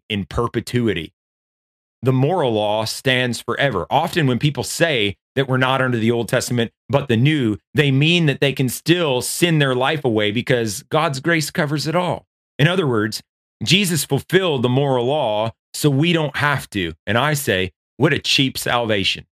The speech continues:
That is so cheap. Jesus did not shed his blood so that we could get our ticket punched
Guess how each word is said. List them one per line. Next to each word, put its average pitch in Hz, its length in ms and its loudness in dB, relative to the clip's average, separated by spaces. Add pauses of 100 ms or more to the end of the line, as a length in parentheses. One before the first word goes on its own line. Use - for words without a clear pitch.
(320)
That 151 160 2
is 139 140 0
so 160 440 -2
cheap. - 460 0 (240)
Jesus 190 380 2
did 143 160 2
not 135 360 0
shed 139 300 0
his 117 180 0
blood 92 500 0 (260)
so 147 240 0
that 135 180 0
we 151 140 4
could 147 140 -2
get 139 120 2
our 123 140 0
ticket - 380 -2
punched - 480 -6